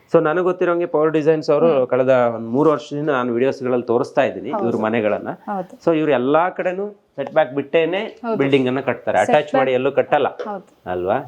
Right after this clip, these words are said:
Speaker 1: ಎಸ್. ಈಗ ಕೆಳಗಡೆ ಕಾರ್ ಪಾರ್ಕಿಂಗ್ ಆಯ್ತು.
Speaker 2: ಹ್ಮ್.
Speaker 1: So ಬೇರೆ ಏನಿದೆ?
Speaker 2: ಇಲ್ಲಿ, ಇಲ್ಲಿ ನೋಡಿ ಸರ್, ಇಲ್ಲಿ,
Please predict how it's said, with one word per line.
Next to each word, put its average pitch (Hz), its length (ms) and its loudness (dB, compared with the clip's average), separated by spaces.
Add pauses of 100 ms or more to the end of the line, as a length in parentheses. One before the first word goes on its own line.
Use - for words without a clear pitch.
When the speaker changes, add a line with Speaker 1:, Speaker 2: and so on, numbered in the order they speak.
Speaker 1:
ಎಸ್. 87 220 -4
ಈಗ 170 200 2
ಕೆಳಗಡೆ 175 600 0
ಕಾರ್ 160 220 0
ಪಾರ್ಕಿಂಗ್ 156 380 -4
ಆಯ್ತು. 123 280 -2
Speaker 2:
ಹ್ಮ್. 202 380 -10 (100)
Speaker 1:
So 139 200 -2
ಬೇರೆ 185 280 4
ಏನಿದೆ? 294 140 0
Speaker 2:
ಇಲ್ಲಿ, 311 200 0
ಇಲ್ಲಿ 302 180 -4
ನೋಡಿ 247 200 -2
ಸರ್, 226 160 -2
ಇಲ್ಲಿ, 254 400 -2